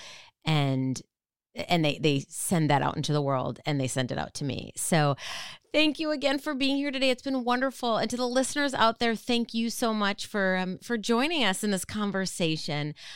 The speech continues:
I hope that we've provided a little bit of insight, maybe a little bit of inspiration, and just some areas to question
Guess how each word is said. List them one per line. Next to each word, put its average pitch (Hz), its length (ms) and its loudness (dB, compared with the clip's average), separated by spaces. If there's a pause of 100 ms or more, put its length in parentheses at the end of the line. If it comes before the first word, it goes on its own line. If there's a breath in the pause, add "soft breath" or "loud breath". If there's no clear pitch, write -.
(260 loud breath)
I 214 120 4
hope 247 460 2
that 262 180 2
we've 247 220 -2
provided 220 540 -4
a 233 60 -4
little 220 180 -4
bit 202 120 -4
of - 80 -6
insight, 294 720 0
maybe 392 220 -4
a 381 80 -4
little 339 180 -6
bit 320 120 -4
of 320 60 -4
inspiration, 262 720 -4
and 277 160 -2
just 311 180 -4
some 302 200 0 (460 loud breath)
areas 302 440 2
to 311 140 -2
question 262 920 0